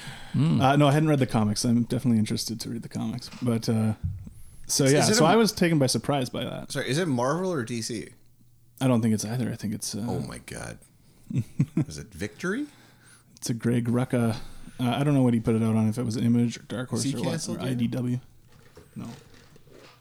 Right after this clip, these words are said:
Speaker 3: Oh, he's the good one. <laughs>
Speaker 1: I mean, I do find it funny in that scene, though. Like, so they all die, and then all the guys that shot him are like, <laughs> "Oh, yeah, all right."
Speaker 3: So I don't think they have
Speaker 2: Yeah.
Speaker 3: any idea.
Speaker 2: Yeah, no, they
Speaker 1: Well,
Speaker 2: weren't,
Speaker 1: no,
Speaker 2: they
Speaker 1: they,
Speaker 2: weren't
Speaker 3: But
Speaker 2: told
Speaker 3: I,
Speaker 2: anything.
Speaker 1: they don't.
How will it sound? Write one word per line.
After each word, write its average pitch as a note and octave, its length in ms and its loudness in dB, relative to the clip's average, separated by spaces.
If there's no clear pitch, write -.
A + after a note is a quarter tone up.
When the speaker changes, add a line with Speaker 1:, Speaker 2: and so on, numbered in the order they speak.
Speaker 3:
Oh, A2+ 40 -10
he's C3 220 -6
the B2+ 80 -2
good F#2+ 240 -6
one. - 200 -14
<laughs> - 100 -4
Speaker 1:
I D3+ 60 2
mean, D3+ 180 4
I C#3 100 2
do E3 160 4
find D3+ 240 4
it G#2 40 2
funny A2 260 4
in G2+ 120 4
that F#2 200 2
scene, G2+ 420 2
though. E2 380 -2
Like, F2+ 180 -4
so - 160 0
they A2+ 140 4
all A#2 160 4
die, G#2 340 4
and G2 280 0
then G2+ 440 -2
all G#2+ 140 0
the G#2+ 80 0
guys G2+ 220 0
that F#2 120 -4
shot G#2+ 280 -2
him F#2+ 180 -2
are F2+ 60 -2
like, F2+ 400 -4
<laughs> - 80 0
"Oh, C#3 200 2
yeah, F#2+ 520 -2
all G2 60 -4
right." F#2 360 -4
Speaker 3:
So A3 140 2
I F3+ 120 2
don't A#3+ 200 4
think B3+ 120 2
they A#3 100 2
have F3+ 120 6
Speaker 2:
Yeah. C#3+ 140 4
Speaker 3:
any F3 360 2
idea. A#2+ 800 -2
Speaker 2:
Yeah, G3 100 4
no, D#3+ 200 8
they C#3 160 6
Speaker 1:
Well, G3+ 140 8
Speaker 2:
weren't, - 20 8
Speaker 1:
no, F#3+ 160 8
Speaker 2:
they E3 80 8
Speaker 1:
they, F3 80 8
Speaker 2:
weren't D#3+ 140 6
Speaker 3:
But - 60 4
Speaker 2:
told E3+ 120 8
Speaker 3:
I, - 80 6
Speaker 2:
anything. D3 140 6
Speaker 1:
they B2 60 6
don't. A2 320 4